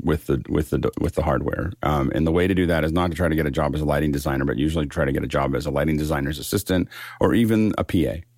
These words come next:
Uh, you know, and so the, you have to figure out a way to get in and get to see it in real time and get, you know, maybe some ti-, board time, overtime. Um, these things, you know, the, the, the problem, the hard part, I think, that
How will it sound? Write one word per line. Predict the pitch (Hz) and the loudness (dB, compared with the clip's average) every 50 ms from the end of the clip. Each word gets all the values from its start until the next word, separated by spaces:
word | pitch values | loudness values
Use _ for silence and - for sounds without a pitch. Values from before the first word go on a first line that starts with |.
| _ - | _ -4
Uh, | - 87 85 85 82 | 0 0 2 2 2
you | 82 92 98 | 2 2 2
know, | 95 92 | 2 2
and | - 82 87 85 | 2 2 0 0
so | - - 98 90 | 2 2 2 4
the, | 87 90 85 67 | 4 4 2 2
you | 58 80 82 | 2 0 0
have | 82 98 104 104 - | 0 0 -2 -4 -4
to | - | -4
figure | 95 - 101 82 85 | 0 0 2 2 4
out | 85 82 78 | 2 2 2
a | 76 | 2
way | 73 78 78 76 | 2 2 2 2
to | 73 76 | 0 0
get | 69 - 69 | 0 0 0
in | 65 78 80 78 73 71 69 - - - - - - - _ - | 0 2 2 2 2 0 -2 -4 -6 -14 -20 -20 -20 -18 _ -4
and | - - 76 | 0 0 2
get | 80 80 - | 2 0 0
to | - - | -2 -4
see | - - - 87 85 | -2 0 0 2 2
it | 82 - | 2 0
in | - 71 76 73 | 0 0 0 2
real | 71 71 73 76 76 | 2 0 0 0 -2
time | - - 78 69 67 65 67 62 - | -2 0 0 0 0 0 -2 -2 -2
and | - 78 76 76 71 | 0 0 0 2 2
get, | 80 71 - - _ | 0 -2 -2 -4 _
you | - 87 | 0 0
know, | 78 69 | 2 2
maybe | 67 69 78 80 82 85 85 | 2 0 2 2 2 2 0
some | 80 - 80 71 65 | 0 0 0 -2 0
ti-, | - 82 - - | 0 -2 -4 -4
board | - - - 78 80 82 82 78 | -4 -4 0 2 2 2 2 0
time, | - 85 76 76 73 73 - | 0 0 0 2 0 0 0
overtime. | - 85 82 80 85 78 - - 65 64 64 65 64 62 - - - - - - - - | 0 0 2 2 0 -2 0 -2 0 0 0 0 -2 -4 -6 -12 -18 -18 -18 -18 -10 -4
Um, | - - 71 71 69 65 58 - - | 0 0 2 2 2 2 0 -2 -2
these | - - 50 71 85 98 127 120 | -4 -2 0 0 2 2 2 2
things, | - 139 127 117 104 101 | 2 2 4 4 2 2
you | 98 101 | 2 2
know, | 92 85 | 4 4
the, | 87 82 | 2 2
the, | - - 80 90 | 0 0 0 0
the | 87 - - 95 | 0 0 -2 -2
problem, | - - 117 - 151 160 117 - | 0 0 0 2 2 2 0 2
the | - 78 | 0 0
hard | 92 98 143 160 156 | 2 2 0 0 0
part, | - 147 135 117 104 | 0 2 2 4 2
I | 90 | 2
think, | 85 - 95 87 82 - - _ _ _ _ - - - - - - - - - _ _ _ - | 2 2 0 0 0 -2 -6 _ _ _ _ -20 -20 -20 -20 -20 -20 -20 -20 -20 _ _ _ 0
that | - 87 80 73 - - | 2 4 4 4 0 -2